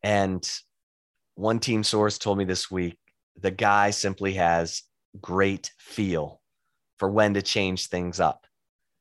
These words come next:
And so I'm gonna love that the Texas defense is going to have to most likely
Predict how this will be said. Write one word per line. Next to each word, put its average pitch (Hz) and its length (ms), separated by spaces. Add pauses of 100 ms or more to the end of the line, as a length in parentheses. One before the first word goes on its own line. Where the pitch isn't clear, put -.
(540)
And 98 140
so 107 180
I'm 123 200
gonna 143 160
love 117 500 (140)
that 104 160
the 107 80
Texas 107 360
defense 101 760 (760)
is 101 200
going 107 360
to 123 140
have 95 320
to 95 500 (460)
most 147 260
likely 135 680